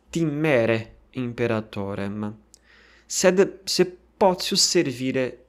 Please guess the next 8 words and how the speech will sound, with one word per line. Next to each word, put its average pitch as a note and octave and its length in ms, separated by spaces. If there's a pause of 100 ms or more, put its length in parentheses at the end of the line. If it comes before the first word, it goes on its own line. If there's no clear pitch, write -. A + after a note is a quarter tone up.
(140)
Deo A2 640 (160)
vero A2 680 (200)
et - 240 (640)
uno A2 580 (320)
et - 260
uni. A2 480 (2000)
Bene, D#3+ 320
ergo, D3+ 520